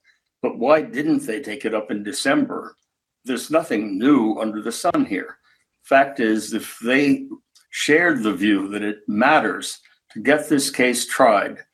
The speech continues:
and to get it to verdict one way or another, to an acquittal or to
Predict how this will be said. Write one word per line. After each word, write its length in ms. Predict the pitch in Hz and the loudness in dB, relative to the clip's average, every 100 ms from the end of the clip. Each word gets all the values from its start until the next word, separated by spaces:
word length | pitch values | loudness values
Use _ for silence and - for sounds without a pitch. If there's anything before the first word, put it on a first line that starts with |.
| _ _ _ | _ _ _
and 140 | 117 101 | -2 0
to 80 | 107 | 2
get 180 | 120 | 4
it 140 | 139 143 | 2 0
to 80 | 127 | 0
verdict 480 | 131 123 95 - | 4 4 2 -6
one 280 | 92 101 131 | -4 2 4
way 280 | 127 131 143 | 4 4 2
or 160 | 143 139 | 2 0
another, 340 | 151 - 92 - | 0 -2 -8 -12
to 220 | - 95 | -12 -12
an 140 | 95 | -12
acquittal 580 | - - - 156 160 - | -18 -8 -2 0 0 -2
or 320 | 101 135 170 175 | 0 2 2 0
to 400 | 123 110 110 | 0 0 0